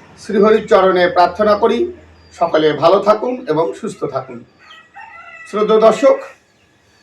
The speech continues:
আমি তাপস বিশ্বাস, আপনাদের মাঝে আজ একটা গুরুত্বপূর্ণ আলোচনা নিয়ে হাজির হয়েছি। গুরুত্বপূর্ণ কেন? এর কারণ,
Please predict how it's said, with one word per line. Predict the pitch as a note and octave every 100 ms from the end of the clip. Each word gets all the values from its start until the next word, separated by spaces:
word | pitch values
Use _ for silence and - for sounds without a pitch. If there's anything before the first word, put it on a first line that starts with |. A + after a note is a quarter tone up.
| _
আমি | E3 F3
তাপস | E3+ E3 A3+
বিশ্বাস, | A3+ B3 - C4 C4+ - - _ _ _ _ _ _ -
আপনাদের | E3+ B3 B3 B3
মাঝে | A3 D3+ D3+ - - _
আজ | F#3 - A#3 - - _ -
একটা | F#3+ A#3+
গুরুত্বপূর্ণ | E3+ A3 C#4+ D4 - A#3 A3+
আলোচনা | F#3+ F#3+ F#3+ E3+
নিয়ে | D3+ D#3+ - - _
হাজির | D#3 D3+ B2+
হয়েছি। | B2+ - B2 - G#4 G#4 A4 A4+ _ _ _ _ - - -
গুরুত্বপূর্ণ | A3 B3 C#4+ C4+ B3+ C4+
কেন? | B3 F3 F3+ - - _ _ _
এর | F#3+ F#3+
কারণ, | G#3+ A#3+